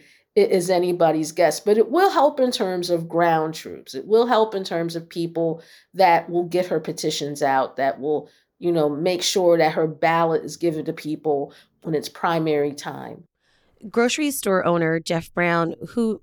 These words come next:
Speaker 2: never held office before, got the endorsements of afscme District Council thirty-three and also the Transit Workers Union, septa's union,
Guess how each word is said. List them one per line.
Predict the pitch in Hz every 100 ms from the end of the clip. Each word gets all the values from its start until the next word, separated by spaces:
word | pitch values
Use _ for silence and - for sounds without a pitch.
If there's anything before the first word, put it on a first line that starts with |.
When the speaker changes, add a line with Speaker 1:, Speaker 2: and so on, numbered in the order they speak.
| _
Speaker 2:
never | - 202 262 320
held | 247 202 208 -
office | 180 175 220
before, | - 269 165 160 165 170 _ _ _ _ _ _
got | - 233 -
the | 233
endorsements | 226 196 190 185 196 180 -
of | 160 -
afscme | 175 170 - 190 180 165
District | - 165 - 165
Council | - 160 - 165
thirty-three | - 147 151 139 247 233 226 - - - -
and | 226 220 214 208 - -
also | 247 302 269
the | 208
Transit | 180 - 220 269 247 226
Workers | 170 185 190 180 170
Union, | 151 156 220 262
septa's | - 175 - 165 165
union, | 160 160 202